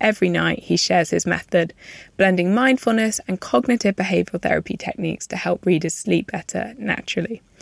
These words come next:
So last week with Guy, we looked at why sleep is so important for our mental health, our emotional health, and our physical health. And this week, Guy, I would love to delve into the links between diet and sleep.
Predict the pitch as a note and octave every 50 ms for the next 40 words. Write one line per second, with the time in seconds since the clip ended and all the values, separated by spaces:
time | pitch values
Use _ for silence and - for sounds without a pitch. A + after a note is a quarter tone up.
0 | - - - - - - - - - - - A#3+ G#3+ A3 A3+ B3+ C4 C4 B3+ B3+
1 | - - G#3 G3+ F3+ F3+ F3 - - - F#3+ G3 F#3+ F#3 - - F3+ F3+ F3+ F3
2 | E3+ E3 F3 F3+ F3+ F#3 F3+ - - - - F#3 E3 E3 - - F#3 G#3 G3+ G3+
3 | G3+ G3+ G3+ - - F#3+ F3+ F3+ - - - - - - - G3+ F#3+ F#3 F3+ -
4 | F3+ - F3 E3+ E3+ - - E3 G3+ - - E3+ E3 E3+ F#3+ A3+ A#3+ A3+ - G#3
5 | G#3 - G#3 F#3+ F#3 F#3+ - - - E3 E3+ F#3+ G#3+ G#3 G#3 - - G3+ G3 F#3+
6 | G3 G3 F#3 F#3 F#3+ - - F#3 F3 F3+ - - F#3+ F3+ - - - - F3 F3
7 | F3 - - - _ - - - - - - - - - F#3+ F#3+ G3 C4 C4 B3
8 | - - F#3+ F#3 - - - - F3+ E3 E3 E3 - - D#3+ D#3+ F3 F3+ F#3+ G3
9 | G3 F#3+ F#3 F3 F#3 - - - - - F#3+ - F3+ E3+ E3 E3 F3+ - - E3
10 | D#3+ E3 D#3+ - - E3+ E3+ E3 - - E3+ F3 F3 F3+ E3+ E3+ E3+ - - -
11 | - F#3+ - - E3 E3 E3 - - G#3 G#3 G3+ G3 F#3+ G3 - - - - E3
12 | E3 - - - - - D3+ - - -